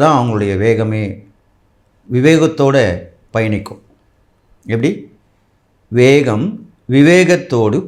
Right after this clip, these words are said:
பயணிக்கும். அவங்க கடகராசிக்காரங்க என்ன பண்ணுவாங்க, ஏது பண்ணுவாங்கன்னு யாருக்குமே தெரியாது.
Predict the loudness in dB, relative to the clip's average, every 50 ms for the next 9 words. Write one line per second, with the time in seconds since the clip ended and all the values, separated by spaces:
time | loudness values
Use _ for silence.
0 | -6 -4 -4 -2 -2 -2 -4 -4 -8 -10 -10 -8 -6 -6 -4 -6 -6 -8 -10 -16
1 | _ _ _ _ _ _ _ _ _ _ _ _ _ _ _ _ _ _ _ _
2 | _ _ _ _ _ _ _ _ _ _ _ -2 -2 0 2 2 2 2 2 0
3 | 2 2 0 0 0 0 0 0 0 0 -2 -2 -2 -2 -2 -2 -2 -2 -2 -2
4 | 0 0 0 0 -2 -4 -6 -4 -4 -4 -2 -2 -4 -4 -6 -8 -10 -10 -8 -8
5 | -10 -10 -10